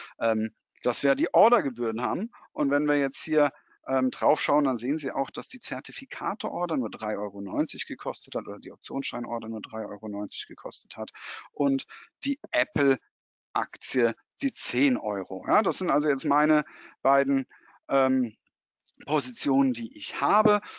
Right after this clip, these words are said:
Und, äh, jetzt kann man das relativ schnell machen. Wie Sie sehen, das geht hier relativ schnell. Ich bin schon leicht im Plus. Wenn ich verkaufen will, kann ich hier draufdrücken und, ähm, entweder dann hier auch eine Limit-Order platzieren, eine Bestens-Order.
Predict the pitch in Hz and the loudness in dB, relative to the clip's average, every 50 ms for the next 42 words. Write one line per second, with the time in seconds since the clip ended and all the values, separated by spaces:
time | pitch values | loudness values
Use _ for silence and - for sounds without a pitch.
0 | - - - - 147 147 147 147 147 - - 165 156 151 151 151 151 139 - 220 | -20 -20 -2 2 4 4 6 4 2 0 2 2 4 6 6 4 4 2 2 2
1 | 220 220 214 202 196 185 202 185 180 170 - 180 156 - 180 160 160 175 190 233 | 2 4 2 2 0 0 0 2 2 0 0 -4 -6 -2 0 2 4 6 6 4
2 | 240 254 247 - - - - 160 147 151 165 180 175 170 147 143 185 208 226 202 | 4 2 -2 -4 -8 -12 -10 -8 -6 -6 -6 -4 -4 -4 -4 -2 -2 -2 -2 -2
3 | 139 - - 185 180 - 190 160 151 139 143 143 139 127 - 131 117 - - 160 | -2 -2 -2 -4 -2 -2 -2 -2 0 2 4 4 4 2 0 -4 -8 -6 -2 0
4 | 175 190 208 180 - - - 135 - 135 120 117 113 113 113 143 196 220 - - | 0 0 0 -2 -6 -8 -8 -6 -4 -2 -2 -2 -2 -4 -4 -4 -6 -6 -8 -8
5 | - 135 - - 196 233 262 - - 147 135 127 - - 113 101 - - 120 151 | -10 -8 -4 -2 -2 0 0 -2 -2 -2 -2 -2 -2 -4 -6 -6 -2 0 0 0
6 | 156 - - 147 143 139 139 - - - - - - _ - - 117 113 107 - | 0 -2 -4 -4 -2 -2 -2 -4 -8 -16 -20 -20 -20 _ -12 -10 -8 -8 -8 -8
7 | 120 107 - - - 104 135 - - - - 113 - - 123 - - _ - - | -8 -10 -10 -6 -4 -4 -4 -4 -6 -12 -14 -14 -12 -10 -12 -12 -12 _ -20 -20
8 | _ _ _ _ - 117 107 104 104 104 - - - - 113 107 104 104 101 - | _ _ _ _ -6 -4 -4 -4 -4 -6 -8 -8 -6 -6 -4 -4 -4 -6 -8 -10
9 | - - - _ - - 113 107 - - 107 110 101 101 104 117 120 - - - | -16 -20 -20 _ -8 -6 -6 -6 -6 -6 -6 -4 -4 -4 -2 -2 -2 -2 -4 -6
10 | 101 110 90 92 104 117 131 143 - - - - - - - - - 120 113 110 | -8 -8 -8 -4 -2 0 0 0 -2 -4 -8 -10 -8 -6 -6 -4 -4 -2 -2 -2
11 | 104 - - 113 101 - - - 117 110 107 104 101 101 - 98 101 - - - | -4 -4 -6 -10 -8 -8 -8 -6 -4 -4 -4 -4 -4 -6 -6 -8 -4 -4 -4 -2
12 | 113 110 101 - - 98 104 101 104 101 95 | -2 -4 -6 -4 -4 -4 -2 -2 -2 -4 -6